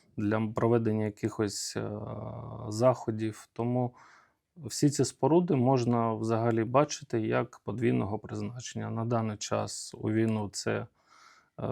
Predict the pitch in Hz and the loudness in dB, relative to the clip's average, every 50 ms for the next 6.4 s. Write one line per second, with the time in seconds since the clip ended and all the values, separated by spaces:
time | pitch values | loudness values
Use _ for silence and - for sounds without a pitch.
0 | 110 107 110 104 - - 107 110 127 147 156 175 160 156 170 160 - 160 165 151 | 0 0 0 -2 0 0 2 6 6 6 6 6 4 4 4 2 4 2 2 2
1 | - - 151 147 147 139 - - - 131 135 127 123 120 120 120 - - 156 151 | 4 2 2 2 2 0 -2 -2 0 2 2 2 2 2 0 -2 0 0 -2 -2
2 | - - 131 123 117 117 120 117 117 117 113 110 117 120 127 123 - - 110 104 | 0 0 0 2 2 2 2 2 0 0 -2 -2 0 0 0 0 0 -2 -6 -4
3 | 101 110 110 107 110 110 107 107 107 104 110 110 110 110 107 110 120 123 123 117 | -2 -2 -2 -2 -2 -4 -4 -4 -4 -6 -6 -8 -8 -8 -6 -2 2 2 2 2
4 | 110 - - - 113 107 - 107 104 104 110 117 120 117 117 - - 107 101 110 | 2 -2 -4 -6 -6 -4 -4 -6 -6 -4 -4 -2 -4 -4 -6 -4 -6 -4 -4 -4
5 | 117 _ _ - 104 - - - - 131 123 113 110 110 104 - - - - - | -8 _ _ -10 -10 -8 -8 -4 0 2 2 2 0 -4 -8 -10 -14 -18 -14 -2
6 | - 123 113 101 104 107 101 | 0 0 0 0 -2 -6 -6